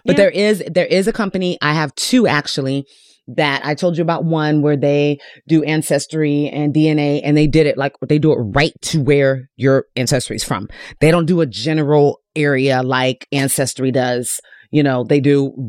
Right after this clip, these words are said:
Speaker 1: right down to the hut. Um, and I'm totally gonna be facetious when I say this, but the hut that, you know, your ancestors were born in,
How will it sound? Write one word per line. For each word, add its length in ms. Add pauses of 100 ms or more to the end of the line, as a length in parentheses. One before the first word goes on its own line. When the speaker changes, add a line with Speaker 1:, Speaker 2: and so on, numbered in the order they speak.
(120)
Speaker 1:
right 240
down 380
to 380 (340)
the 200
hut. 420 (380)
Um, 440
and 100
I'm 140 (160)
totally 320
gonna 220
be 120
facetious 540
when 80
I 60
say 180
this, 160
but 160
the 80
hut 260
that, 140
you 120
know, 200 (380)
your 100
ancestors 460
were 80
born 240
in, 160